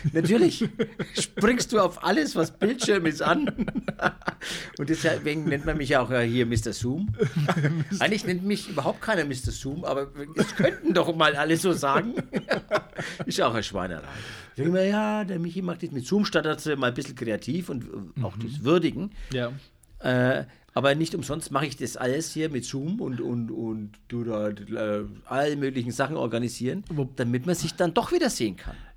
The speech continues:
Speaker 2: Ja, wobei ich muss da ein wenig reingrätschen, weil, äh, das ganze Eigenlob ist ja eigentlich aufgebaut auf einem armen Jugendlichen,
Speaker 1: Ah.
Speaker 2: der dir vorgeschlagen <laughs> hat,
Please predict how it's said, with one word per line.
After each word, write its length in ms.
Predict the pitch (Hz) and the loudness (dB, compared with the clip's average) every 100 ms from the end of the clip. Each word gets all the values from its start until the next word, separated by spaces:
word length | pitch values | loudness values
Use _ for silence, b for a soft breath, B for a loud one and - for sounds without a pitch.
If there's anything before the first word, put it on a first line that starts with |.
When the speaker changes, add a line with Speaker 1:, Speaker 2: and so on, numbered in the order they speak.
| 123 | -6
Speaker 2:
Ja, 80 | 123 | -4
wobei 220 | 127 131 | 0 2
ich 60 | |
muss 140 | 151 170 | 2 0
da 80 | 156 | 0
ein 60 | |
wenig 160 | 135 127 | 0 2
reingrätschen, 640 | 117 151 170 175 165 185 | 2 0 0 -2 0 0
weil, 200 | 147 135 143 | 2 2 2
äh, 200 | 135 131 | 0 0
das 160 | 139 | 0
ganze 320 | 143 135 135 | 0 -2 0
Eigenlob 440 | 110 131 160 143 156 | 0 0 0 0 -2
ist 120 | 151 | -2
ja 80 | 135 | -2
eigentlich 280 | 127 127 - | -2 -2 -2
aufgebaut 520 | 123 - 139 135 151 | -4 -2 -2 0 0
auf 160 | 135 | -2
einem 140 | 131 123 | -2 -4
armen 380 | - 127 160 170 | -2 -2 0 0
Jugendlichen, 540 | 147 180 165 131 127 | 0 0 -2 -2 -2
Speaker 1:
Ah. 200 | 156 165 | -2 0
Speaker 2:
der 300 | 127 135 135 | 0 2 0
dir 280 | 139 151 175 | -2 0 -2
vorgeschlagen 840 | 160 165 160 - 151 - - 170 180 | 0 -2 0 0 2 4 2 2 2
<laughs> 60 | |
hat, 300 | - 151 185 | 2 0 -2